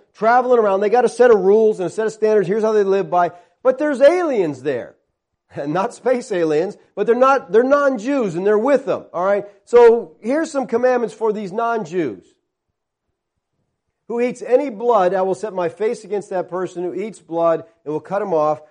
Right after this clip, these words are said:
from among the people." So the appearances of the phrase are concerned, they, they carry, there's four different prohibitions where we see this phrase of the aliens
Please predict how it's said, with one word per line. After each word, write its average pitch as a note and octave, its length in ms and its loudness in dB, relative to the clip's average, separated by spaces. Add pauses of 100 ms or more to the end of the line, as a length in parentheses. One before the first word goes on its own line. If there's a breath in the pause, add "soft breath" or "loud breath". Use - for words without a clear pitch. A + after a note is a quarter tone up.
from E3 380 -6 (100)
among D3+ 420 -2
the D#3 80 -4
people." E3+ 680 -4 (280)
So F#3+ 100 -18
the G#3+ 120 -4
appearances C#4+ 640 -4
of A#3 140 4
the F#3+ 80 -4
phrase F#3+ 580 0
are F3 200 -4
concerned, F#3 720 -4
they, G3 180 -4
they F#3 260 -4
carry, G#3 300 0
there's D#3+ 240 -4
four C4 380 -2
different A3+ 360 -4
prohibitions F#3 680 -4 (200)
where D#3+ 120 -2
we E3 100 2
see F3+ 220 -6
this E3+ 200 -2
phrase C3+ 580 -4 (420)
of B2 200 -6
the C3 280 -2 (920)
aliens G3 640 2